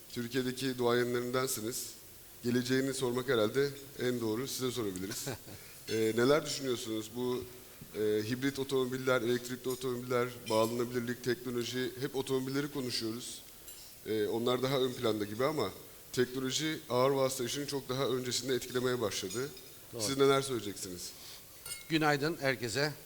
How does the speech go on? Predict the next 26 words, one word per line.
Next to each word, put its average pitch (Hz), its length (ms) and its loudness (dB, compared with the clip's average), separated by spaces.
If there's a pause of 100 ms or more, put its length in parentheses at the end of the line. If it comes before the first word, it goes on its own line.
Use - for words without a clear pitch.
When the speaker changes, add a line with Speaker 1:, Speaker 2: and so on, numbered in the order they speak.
Speaker 2:
Teşekkür 135 360 -2
ediyorum 120 400 0 (320)
bu 107 200 -2 (120)
giriş 113 280 -2
için. 123 260 -4 (800)
Evet, 127 240 4 (100)
bizim, 139 360 2 (200)
e, 120 420 0
şirket 135 380 -6
olarak 131 280 0 (720)
elli 139 220 0
üç 143 200 0
yıldır, 95 460 -4
bu 113 60 -6
sene 120 280 -2
elli 113 200 -2
üçüncü 113 600 -4
yaşımızı 107 420 -6
kutluyoruz. 107 580 -8 (640)
E, 117 240 -2
dünya 147 440 4
ölçeğinde, 135 840 0 (140)
e, 110 240 -4 (180)
büyük 147 480 -2
olarak 107 500 -4 (600)
sınıflandırılan 120 840 -2